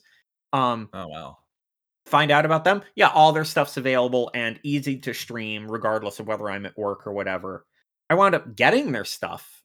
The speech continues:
Speaker 1: on Bandcamp, but it's like, yeah, if I had the ability to, like, the mere act of discovering them flooded them with money, yeah, you almost couldn't name a price that would be too high. The problem ultimately is, like,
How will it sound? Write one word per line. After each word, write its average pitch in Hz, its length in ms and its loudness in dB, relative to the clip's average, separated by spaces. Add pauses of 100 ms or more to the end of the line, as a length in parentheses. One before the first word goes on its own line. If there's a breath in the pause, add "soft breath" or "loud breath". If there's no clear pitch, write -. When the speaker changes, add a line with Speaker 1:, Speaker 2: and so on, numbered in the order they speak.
(100)
Speaker 1:
on 107 160 -4
Bandcamp, 101 600 -6
but 107 160 -2
it's - 220 -6
like, 107 340 -4 (2250)
yeah, 170 160 8
if 120 80 2
I 147 100 8
had 165 100 4
the 175 120 2
ability 143 380 4
to, 139 60 -2
like, 117 340 -2
the 131 200 -2
mere 127 360 -2
act 117 280 0
of 113 80 -10
discovering 107 680 -4
them 117 400 -4 (500)
flooded 123 580 2
them 117 180 0
with 104 180 -8
money, 107 500 -8 (1080)
yeah, 165 160 6
you 139 220 4
almost 165 580 2
couldn't 151 480 -2
name 135 260 0
a 110 60 -8
price 202 320 -2
that 120 80 -8
would 107 140 -10
be 107 100 -10
too 95 220 -10
high. 120 340 -8
The 101 100 -8
problem 117 440 -4
ultimately 98 640 -8
is, 98 200 -10
like, 98 400 -10